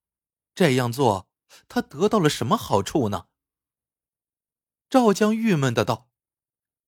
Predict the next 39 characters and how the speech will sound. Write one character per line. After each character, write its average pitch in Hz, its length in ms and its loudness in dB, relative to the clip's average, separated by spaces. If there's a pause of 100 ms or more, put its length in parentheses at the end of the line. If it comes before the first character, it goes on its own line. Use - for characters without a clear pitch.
(680)
：“这 85 280 -8
个 73 640 -12 (480)
我 104 100 0
还 110 180 -6
没 110 180 -6
想 82 220 -6
明 85 300 -14
白。” - 240 -6 (1400)
于 214 220 2
是， - 240 -4 (480)
赵 113 240 2
江 123 180 0
每 92 220 -8
天 127 200 -8
无 117 200 -4
事 160 220 -4
的 107 100 0
时 - 160 -6
候， - 240 -8 (380)
就 104 180 -4
拿 95 180 -2
着 117 120 -2
水 78 180 -12
晶 117 240 -10
杯 120 220 -6 (140)
反 82 400 -8
复 101 180 -6
观 135 280 0
看 92 220 -6
琢 85 260 -6
磨。 175 220 -6 (1300)
为 233 240 0
何 160 200 -2
那 180 240 -2
天 160 220 -4
倒 151 200 0
入 127 160 -2
酒 92 280 -10
后， - 300 -8